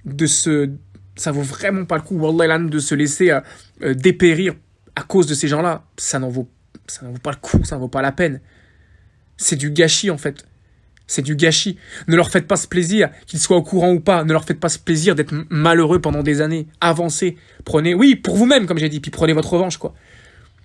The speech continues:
Vous avez le droit d'être heureux, heureuse. Pourquoi, pourquoi vous leur devez rien, en fait ? Ah, je vous dis ça, euh, sincèrement, je suis, je suis ému.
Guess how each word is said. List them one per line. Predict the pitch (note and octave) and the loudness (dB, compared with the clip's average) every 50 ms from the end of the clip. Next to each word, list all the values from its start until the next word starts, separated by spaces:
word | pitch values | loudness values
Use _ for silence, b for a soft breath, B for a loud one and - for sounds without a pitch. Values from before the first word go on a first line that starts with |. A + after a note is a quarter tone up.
| _ _ _ _ _ _ _ _ - | _ _ _ _ _ _ _ _ -4
Vous | D#3 D3+ | 0 2
avez | E3 C3+ D#3 | 2 2 2
le | D#3 | 2
droit | D3+ D3 F#3 G3+ | 2 2 4 4
d'être | F#3+ E3 D#3 - - F#3 - | 4 2 0 -2 -2 -2 -2
heureux, | F3 D3 E3 D#3+ | 0 0 2 2
heureuse. | D3+ D3 D3+ E3 D3 D#3 - - | 2 2 2 0 -2 -4 -8 -12
Pourquoi, | - D#3+ - - G#3 F#3 D3+ - - - _ _ - | -10 -4 0 2 2 2 0 -2 -6 -20 _ _ -20
pourquoi | - - - F#3+ D#3 | -10 -4 -2 -2 -2
vous | C#3 D3 | 0 -2
leur | D3 C3+ | -4 -2
devez | C3+ D3 C#3 D3 C#3+ | -2 -2 0 0 0
rien, | C3 E3+ G3 | 0 -2 -4
en | F#3 D#3 | -4 -6
fait ? | - C#3 C3 - - _ _ b b b b b b b b b b b b b b b b b b b _ _ _ _ _ _ _ _ _ _ _ _ _ _ _ _ _ _ _ _ - - _ _ - - | -8 -10 -12 -12 -16 _ _ b b b b b b b b b b b b b b b b b b b _ _ _ _ _ _ _ _ _ _ _ _ _ _ _ _ _ _ _ _ -20 -20 _ _ -8 -4
Ah, | D#3+ E3 | -2 -2
je | D#3 | -2
vous | E3 | -2
dis | E3+ D3+ | -2 0
ça, | - G3 F3 E3 D#3 D3 C#3 C3+ C3+ C#3 | 2 4 4 4 4 4 2 0 -2 -4
euh, | - - _ _ | -8 -12 _ _
sincèrement, | - - F3 D#3+ - E3 D#3+ E3 E3 D3+ | -8 -6 -4 -2 0 0 2 0 0 -2
je | - | -4
suis, | - - D3+ C#3 C#3 C#3 C#3 | -4 -2 -2 -2 -2 -2 -4
je | D3+ - | -4 -2
suis | - E3 | 0 0
ému. | D#3+ E3 D3 C#3 | 2 0 -2 -4